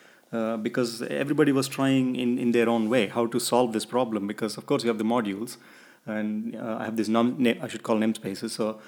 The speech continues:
I have a database namespace, I have a web server namespace, I have templates namespace,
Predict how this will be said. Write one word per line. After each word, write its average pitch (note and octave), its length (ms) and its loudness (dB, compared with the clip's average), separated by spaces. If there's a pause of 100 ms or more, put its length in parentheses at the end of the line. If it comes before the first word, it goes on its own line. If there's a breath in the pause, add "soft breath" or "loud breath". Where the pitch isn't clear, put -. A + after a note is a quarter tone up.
(160 loud breath)
I A2 60 -4
have A2+ 140 0
a A2+ 40 0
database C3 380 6
namespace, A#2+ 540 4
I A2+ 100 0
have G#2 240 -2
a G#2+ 80 -2
web A2 160 -2
server A#2 280 0
namespace, A2+ 540 0
I A2 60 -4
have G2+ 260 -4 (420 loud breath)
templates B2+ 480 2
namespace, A2+ 640 0